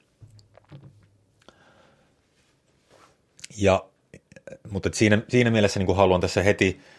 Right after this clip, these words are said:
jo tässä ohjelmoinnin ykköskurssilla tuoda teille, teille niin kuin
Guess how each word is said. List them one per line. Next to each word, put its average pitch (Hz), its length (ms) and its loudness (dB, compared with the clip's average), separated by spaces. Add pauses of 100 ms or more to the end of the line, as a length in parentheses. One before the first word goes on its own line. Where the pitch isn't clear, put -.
(160)
jo 78 80 -10
tässä 82 260 -6 (100)
ohjelmoinnin 87 580 0
ykköskurssilla 87 720 -2
tuoda 82 300 0
teille, 80 420 -2 (140)
teille 87 260 2
niin 80 200 -4
kuin 80 300 -4